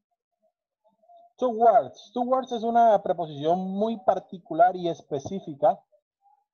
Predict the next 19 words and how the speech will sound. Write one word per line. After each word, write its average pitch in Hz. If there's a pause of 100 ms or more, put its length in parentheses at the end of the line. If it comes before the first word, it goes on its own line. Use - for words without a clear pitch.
(420)
que 170
se 180
refiere 175 (1700)
a 147
que 156
alguien 180 (180)
o 139
algo 160 (840)
se 214
mueve 214 (1040)
en 185
una 220
dirección 196
específica, 180
no 147
necesariamente 180 (520)
con 151
un 156
objetivo. 160